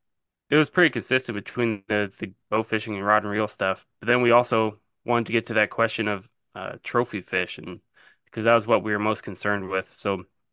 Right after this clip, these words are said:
uh, how many, what size of fish would they consider to be a trophy fish? And when we asked them that, it was thirty-four inches. And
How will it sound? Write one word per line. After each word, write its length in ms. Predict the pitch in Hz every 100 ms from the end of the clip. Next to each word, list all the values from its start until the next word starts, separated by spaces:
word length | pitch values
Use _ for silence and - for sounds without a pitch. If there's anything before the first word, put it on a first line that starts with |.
| _ _ _ _ -
uh, 140 | 120
how 180 | 101 117
many, 400 | 117 113 113 107 _ _ - - _ _ -
what 200 | 139 -
size 280 | 127 117 110
of 100 | -
fish 280 | 110 104 - _ _
would 100 | 110
they 120 | 104
consider 320 | 98 - 104 101
to 60 |
be 140 | 95 101
a 40 |
trophy 340 | - 101 -
fish? 320 | 90 95 95 -
And 240 | 92 92 _ _ - -
when 100 | 113
we 80 | 110
asked 160 | 110
them 100 | 104
that, 180 | 104 104
it 40 |
was 120 | 104 -
thirty-four 580 | - 117 110 - 104 95
inches. 440 | 92 - 65 -
And 240 | - -